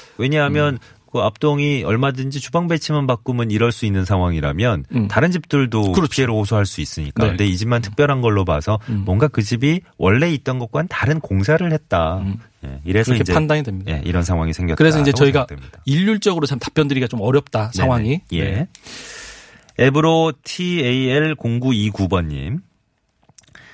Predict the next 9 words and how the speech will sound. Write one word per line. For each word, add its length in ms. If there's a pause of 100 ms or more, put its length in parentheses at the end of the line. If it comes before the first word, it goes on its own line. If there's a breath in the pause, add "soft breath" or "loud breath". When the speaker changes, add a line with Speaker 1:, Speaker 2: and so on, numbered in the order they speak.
(500 loud breath)
Speaker 1:
"민간 600
장기 380
전세 300
입주자는 600 (100)
동 260
대표 360
자격이 720
없는 440
건가요?" 580